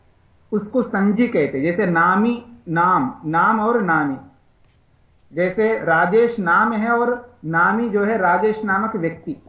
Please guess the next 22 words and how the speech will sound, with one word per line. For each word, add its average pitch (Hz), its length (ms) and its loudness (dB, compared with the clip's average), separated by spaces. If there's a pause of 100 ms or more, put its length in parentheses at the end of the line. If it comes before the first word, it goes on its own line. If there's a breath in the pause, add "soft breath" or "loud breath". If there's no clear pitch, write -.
व्यक्ति 180 460 -4
को 233 140 -2
नामी 170 380 2
कहेंगे 226 600 2 (280)
और 170 140 2
राजेश 185 500 2
को 262 140 -6
नाम 185 380 2
कहेंगे। 127 420 -8 (580)
और 175 300 -2
यदि 226 440 -6 (200)
नाम 208 360 2
को 240 120 0
अगर 226 260 0
हमने 226 400 -2
संज्ञा 196 520 0
शब्द 226 320 -2
से 233 320 -2 (180)
उच्चारण 196 460 0
किया 160 300 -2
है 190 220 -2 (420)
तो 147 400 -2